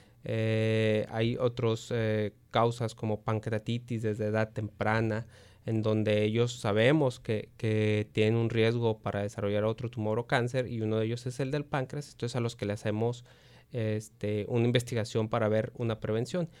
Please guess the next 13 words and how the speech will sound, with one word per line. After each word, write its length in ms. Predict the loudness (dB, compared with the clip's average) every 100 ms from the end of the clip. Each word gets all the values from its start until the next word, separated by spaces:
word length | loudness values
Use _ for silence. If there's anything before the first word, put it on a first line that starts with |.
| -20 -20 _
Y 60 | 2
hay 140 | 4
otro 260 | 2 -2 0
punto 640 | 4 4 4 4 4 2
en 220 | -2 -2
donde, 300 | -2 -2 -2
bueno, 260 | -2 0 -2
eso 160 | -2 -2
lo, 180 | -2
lo, 200 | -4 -8
se 120 | -6 -2
va 160 | -2
to-, 240 | 0 -4